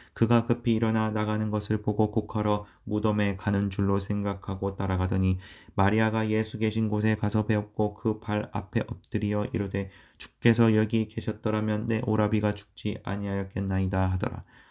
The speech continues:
예수께서 그가 우는 것과 또 함께 온 유대인들이 우는 것을 보시고 심령이 비통히 여기시고 불쌍히 여기사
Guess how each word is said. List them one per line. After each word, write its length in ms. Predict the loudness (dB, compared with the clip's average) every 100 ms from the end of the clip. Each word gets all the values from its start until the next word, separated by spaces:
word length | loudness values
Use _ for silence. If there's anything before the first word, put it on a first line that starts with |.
| _
예수께서 500 | -4 -4 -2 -2 -2
그가 240 | -4 0 2
우는 220 | 4 2
것과 500 | 0 -2 0 0 0
또 140 | -2 -2
함께 460 | -2 -4 -2 0
온 280 | 2 0 0
유대인들이 540 | 0 0 2 2 2
우는 300 | 2 2 2
것을 320 | 2 0 -2 -2
보시고 420 | -4 -4 -4 -4
심령이 480 | -4 -4 -4 -4 -6
비통히 400 | -6 -2 0 0
여기시고 500 | 0 -2 0 0 2
불쌍히 440 | 0 2 4 4
여기사 400 | 0 -4 -8 -14